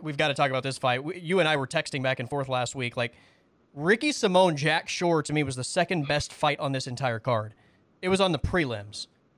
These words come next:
And that's just, once again, a testament. Death, taxes, and bantamweights, man.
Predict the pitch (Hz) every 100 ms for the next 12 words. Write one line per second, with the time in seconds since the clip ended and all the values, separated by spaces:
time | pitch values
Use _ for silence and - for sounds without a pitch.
0 | _ _ - 165 180 185 190 165 165 180
1 | 165 165 139 170 160 151 139 131 _ _
2 | _ _ - 156 185 202 196 202 190 156
3 | 175 214 170 151 143 151 151 156